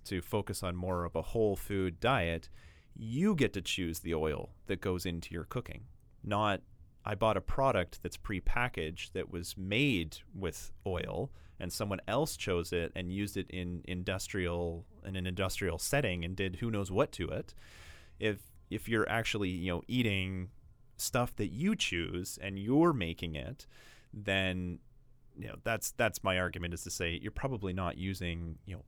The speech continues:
all that much in whatever it is that you're making that's gonna cause a meaningful problem.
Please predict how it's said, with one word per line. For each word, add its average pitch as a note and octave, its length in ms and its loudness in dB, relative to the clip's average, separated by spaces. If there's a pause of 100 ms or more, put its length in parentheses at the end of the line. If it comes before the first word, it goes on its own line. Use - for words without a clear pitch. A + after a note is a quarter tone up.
all G#2+ 260 2
that F2 280 0
much F2+ 560 -2
in E2 380 -6
whatever E2 400 -2
it E2 60 -8
is D#2+ 200 -4
that E2 160 -8
you're E2 80 -6
making E2 340 -6
that's E2 140 -10
gonna E2 280 -8 (200)
cause E2+ 260 -4
a E2 60 -6
meaningful E2 440 -8
problem. F2 460 -2